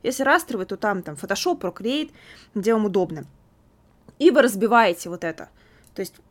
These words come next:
сегодня, там, первая неделя, я обучаюсь, там, цветам, делаю скетчи, что-то ещё там делаю. Вторая неделя, я изучаю программу, также с-, скетчу, также вспоминаю эти цвета, всё, что я обучил. Третья неделя, вы начинаете уже плотненько рисовать, там,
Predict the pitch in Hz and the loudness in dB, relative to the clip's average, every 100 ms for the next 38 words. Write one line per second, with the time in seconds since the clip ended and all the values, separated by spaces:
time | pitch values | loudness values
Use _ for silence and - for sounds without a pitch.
0 | - - 254 269 392 294 226 196 302 339 | -18 -8 -6 0 0 0 -4 0 0 2
1 | 285 262 196 202 170 170 196 277 233 233 | 2 0 -2 -2 0 -2 2 2 0 -2
2 | - 240 254 - 214 202 - 202 208 220 | 2 4 4 0 -4 -4 -8 -8 -4 2
3 | 247 262 262 247 - 175 214 220 214 - | 4 4 4 0 -8 -4 0 0 -2 -6
4 | 220 254 262 - 240 233 233 - - 208 | -4 -4 -4 -8 -12 -4 -4 -4 -4 -4
5 | 170 160 156 147 - - - - - 247 | -4 -10 -10 -10 -10 -18 -20 -20 0 4
6 | 285 285 262 240 202 185 175 170 214 262 | 6 6 6 4 -2 -4 -4 -2 0 0
7 | 233 220 240 240 240 220 202 202 233 262 | 0 -2 0 0 0 -4 -2 0 2 2
8 | 254 254 262 - 240 254 226 214 - - | 0 -4 -6 2 6 6 4 -4 -6 -12
9 | - - 247 262 254 - 269 254 196 208 | -10 -8 0 4 4 0 -4 -6 -4 -4
10 | 220 - 220 214 214 190 175 - 196 208 | -4 -6 -6 -4 -4 -6 -8 -8 -8 -2
11 | 254 277 269 214 220 208 190 - 196 - | 0 0 -4 -8 -6 -6 -6 -8 -6 -8
12 | - - - - _ 233 294 285 269 240 | -10 -20 -20 -20 _ 0 0 0 -2 0
13 | 233 220 175 170 262 262 - 240 220 196 | 0 -2 -2 -2 -2 -2 -4 -2 -2 -2
14 | 185 180 226 226 214 180 170 170 - 202 | -6 -8 0 0 0 -6 -6 -8 -8 -2
15 | 349 370 302 254 | 0 0 -2 -6